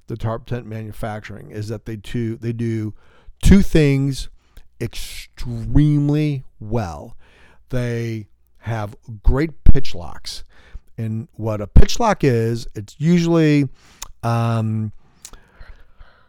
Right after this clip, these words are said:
it's usually lock strings that are on the end of your tent that you can pull to tighten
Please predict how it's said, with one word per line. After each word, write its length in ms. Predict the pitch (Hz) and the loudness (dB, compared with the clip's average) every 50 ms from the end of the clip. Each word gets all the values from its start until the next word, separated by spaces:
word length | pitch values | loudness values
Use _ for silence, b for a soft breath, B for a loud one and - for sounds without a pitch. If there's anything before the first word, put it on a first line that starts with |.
| b b b - | b b b -4
it's 320 | - 127 117 - - - - - - | -2 -2 -2 -4 -8 -14 -16 -16 -14
usually 920 | 120 117 113 120 135 156 185 208 202 196 202 202 190 180 170 165 160 143 - - - - | -14 -12 -8 -4 0 2 2 2 2 0 0 0 2 2 2 2 0 -2 -4 -8 -10 -8
lock 540 | 117 113 113 123 131 135 135 135 135 - - - - - 156 | -6 -4 -2 0 0 0 0 -2 -4 -6 -12 -20 -20 -20 -14
strings 720 | - - - - 135 131 127 123 123 123 123 120 110 - - - - - | -14 -8 -4 0 0 0 2 0 0 -2 -2 -4 -4 -6 -8 -8 -8 -6
that 320 | 123 117 113 113 113 - - - | -4 -4 -2 -2 -4 -6 -6 -8
are 100 | 110 107 | -8 -8
on 160 | 104 110 117 | -8 -8 -8
the 160 | 110 110 - - | -8 -10 -10 -6
end 180 | 131 143 156 175 | -4 -2 0 0
of 120 | 165 160 | 0 0
your 120 | 170 170 | -2 -4
tent 580 | 147 - - - - 104 98 90 87 - - - - - - _ - | -2 -2 -2 -2 -2 -4 -6 -10 -10 -6 -6 -4 -6 -6 -10 _ -8
that 300 | 107 117 113 117 117 120 | -6 -4 -4 -4 -2 -2
you 100 | 127 131 | -2 -2
can 200 | - 131 117 110 | 0 -2 4 10
pull 340 | - - - 135 131 127 - | 12 12 12 12 12 10 8
to 180 | - 113 110 | 6 2 -2
tighten 720 | - - - - 143 143 160 151 156 156 156 160 160 147 | -2 -2 -2 0 0 -2 -2 -2 -4 -4 -2 -4 -4 -6